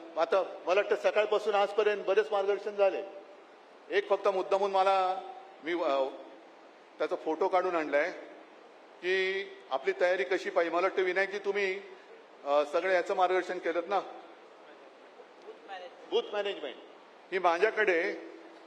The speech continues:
भारतीय जनता पार्टी महाराष्ट्र बूथ समिती गठन तपशील हे मुंबईचं आहे.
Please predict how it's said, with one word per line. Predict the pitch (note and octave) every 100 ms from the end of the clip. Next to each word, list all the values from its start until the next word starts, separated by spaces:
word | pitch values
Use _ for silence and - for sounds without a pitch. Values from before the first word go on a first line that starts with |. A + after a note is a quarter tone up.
| -
भारतीय | D3+ E3 - A3+
जनता | G#3+ G#3 G#3+
पार्टी | G#3 F#3 F3 E3+ D3 - - - - - - - - - C#3+
महाराष्ट्र | F3 G3+ G3 - E3
बूथ | G3 A3
समिती | - F#3+ G3+ G3+
गठन | F3 G3+ G3+
तपशील | G3+ G3+ - C#3+ G#2 - - - -
हे | D#3+
मुंबईचं | F3 F3 G#3+ G#3
आहे. | F3